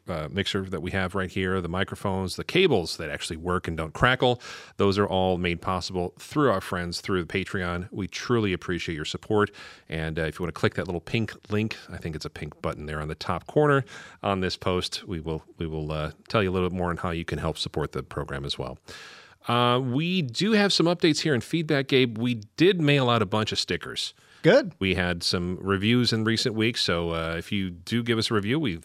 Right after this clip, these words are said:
Speaker 1: send you out a couple stickers. We also have some that fell through the cracks. I won't say who dropped the ball, but his name rhymes with Schmearl Schmott,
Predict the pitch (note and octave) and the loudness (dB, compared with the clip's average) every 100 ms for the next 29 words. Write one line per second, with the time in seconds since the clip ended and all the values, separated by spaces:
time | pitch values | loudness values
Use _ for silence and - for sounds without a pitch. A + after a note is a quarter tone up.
0 | - - F#2+ E2+ D#2+ D#2 E2+ - - C3+ | -12 -6 -4 -2 -2 -2 -4 -4 -2 0
1 | C3 - - - - - - G3 A3+ F#3+ | 0 -2 -8 -16 -18 -6 0 2 4 4
2 | F3+ D3 E3 D#3+ C3+ - C#3+ - C3 A#2 | 4 4 2 2 2 4 2 2 0 2
3 | B2 G2 - - C#3 G3+ B3+ - - E3+ | 2 2 -2 0 2 2 0 0 0 2
4 | D3 A2+ G2+ A#2+ B2 A2+ A2 F#2+ G2+ G2 | 4 4 4 2 4 2 2 0 4 4
5 | F2 F2+ F2+ F#2 G#2 G2+ A#2+ C3+ B2 A#2+ | 4 0 0 2 2 2 2 4 4 2
6 | A2 G#2+ - - A2 G#2+ G2+ F#2+ - - | 2 -2 -2 -2 2 4 4 2 -2 -2
7 | F2 D#2 | -2 -4